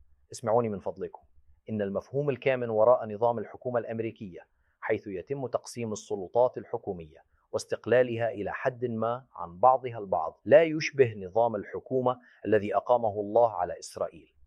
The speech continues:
إن نظام الحكم في إسرائيل الذي يمكن أن نسميها ثيوقراطية، أي حكومة يحكمها الله،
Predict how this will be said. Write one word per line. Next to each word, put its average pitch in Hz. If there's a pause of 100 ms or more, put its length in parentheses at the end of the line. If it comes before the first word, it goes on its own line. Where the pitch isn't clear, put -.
(880)
إن 101
نظام 147
الحكم 139 (500)
في 110
إسرائيل 95 (240)
الذي 95
يمكن 127
أن 107
نسميها 110
ثيوقراطية، 104 (340)
أي 92
حكومة 123
يحكمها 113
الله، 160